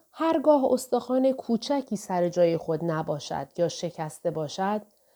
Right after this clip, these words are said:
بیرون زده باشد و یا در رفته باشد، به انسجام کل لطمه می‌زند. هرگاه طبیعت زندگی مرگ زندگی در وجود کسی یا رابطه‌ای سرکوب شده باشد،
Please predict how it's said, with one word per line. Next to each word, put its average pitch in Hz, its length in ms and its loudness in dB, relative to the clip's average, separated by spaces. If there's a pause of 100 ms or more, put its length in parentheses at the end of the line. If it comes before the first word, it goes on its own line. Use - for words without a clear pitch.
(120)
بیرون 247 380 4
زده 165 320 0
باشد 147 440 -6
و 160 120 0
یا 165 160 4
در 180 240 2
رفته 160 440 -6
باشد، 180 500 -4 (360)
به 302 180 4
انسجام 294 640 2
کل 269 400 2 (280)
لطمه 247 480 -2
می‌زند. 151 480 -8 (1120)
هرگاه 175 460 4
طبیعت 180 600 -2
زندگی 175 560 2
مرگ 160 360 0
زندگی 165 720 -2
در 180 240 4
وجود 208 440 0
کسی 226 560 -4
یا 196 240 2
رابطه‌ای 214 800 0
سرکوب 156 600 -10
شده 151 320 -6
باشد، 196 480 -6